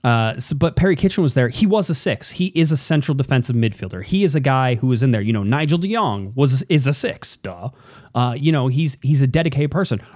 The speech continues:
Revolution is a six. The L A Galaxy didn't have a six until Revolution came on here, because Jonathan Dos Santos plays it. But in my mind, Dos Santos is more of an eight. Um, you know, Vasquez is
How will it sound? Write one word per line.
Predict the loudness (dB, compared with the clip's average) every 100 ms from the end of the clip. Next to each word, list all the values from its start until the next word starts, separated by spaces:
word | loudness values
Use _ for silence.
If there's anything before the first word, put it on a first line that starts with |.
| -2
Revolution | 0 2 4 4 2 0
is | 0
a | 0
six. | 0 -2 -2 -2
The | 0
L | 0
A | 0
Galaxy | -2 -2 -4 -2
didn't | 0 0
have | 0 -2
a |
six | -2 -2 0
until | 2 2
Revolution | 2 4 4 2 0 -2
came | 0
on | -2 -2
here, | -4
because | -2 -2
Jonathan | -2 -2 -2
Dos | -2 -2
Santos | -2 -2 -4
plays | -2 0 2 2
it. | -4 -10 -20 -20 -2
But | -2
in | 0
my | -2 -2
mind, | 0 0 2 0 0
Dos | -2
Santos | 0 -2 -2 0
is | 2
more | 4 2
of | 2
an |
eight. | -2 -6 -8 -14 _ _ _
Um, | 0 2 4 2 2 0
you | 2
know, | 2
Vasquez | 2 -2 -4 0 0 0 -2
is | -2 0 0 -2